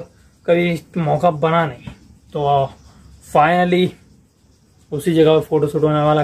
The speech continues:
कल। तो उधर चल के ही बताऊंगा यार क्या जगह है, आपको ही मज़ा आने वाला। मतलब कल वाला vlog के लिए मैं, कल वाले vlog के लिए नहीं, कल वाले दिन के लिए मैं बहुत दिनों से इंतज़ार कर रहा था।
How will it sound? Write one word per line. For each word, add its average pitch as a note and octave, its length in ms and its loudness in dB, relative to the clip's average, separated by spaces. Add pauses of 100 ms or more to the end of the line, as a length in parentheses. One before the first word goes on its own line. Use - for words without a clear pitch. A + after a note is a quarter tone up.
(140)
कल। C#3+ 160 0 (1080)
तो D#3+ 120 2
उधर E3+ 240 4
चल E3 260 0
के F#3+ 120 -2
ही F#3+ 60 4
बताऊंगा F3 460 0
यार F#3 160 2
क्या D3+ 320 -2
जगह C#3 300 -2
है, E3 100 2
आपको D3+ 320 -2
ही E3 60 -2
मज़ा D#3 400 2
आने D#3+ 160 -2
वाला। D#3 220 -4
मतलब G3 340 -4
कल F3 140 0
वाला F#3 240 2
vlog E3+ 360 -2 (300)
के F3+ 100 -8
लिए E3+ 260 -4
मैं, D#3 360 0 (720)
कल G3 140 6
वाले A3+ 180 6
vlog E3 380 0
के A3+ 60 0
लिए A#3 120 -2
नहीं, A3+ 140 -6
कल F3 320 0
वाले F#3 220 2
दिन E3+ 320 0
के G#3+ 140 -4
लिए G3+ 140 0
मैं F3+ 200 0
बहुत D#3+ 420 -2 (440)
दिनों F3+ 280 2
से F3 140 -4
इंतज़ार E3 560 0
कर A#2+ 160 -14
रहा A#2+ 180 -16
था। - 260 -20